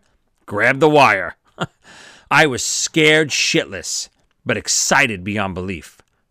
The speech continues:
What an amazing experience it was to fly like Gene, the demon.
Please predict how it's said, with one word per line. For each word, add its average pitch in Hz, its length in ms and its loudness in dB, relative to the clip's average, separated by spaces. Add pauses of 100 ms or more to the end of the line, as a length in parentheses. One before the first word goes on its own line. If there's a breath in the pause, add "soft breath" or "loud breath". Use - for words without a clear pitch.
(120)
What 143 360 0
an 120 120 -6
amazing 123 600 -4
experience 110 680 -8
it 101 80 -12
was 95 280 -12
to - 100 -18
fly 113 560 -4
like 87 260 -10
Gene, 90 420 -12 (260)
the 80 140 -16
demon. 73 500 -18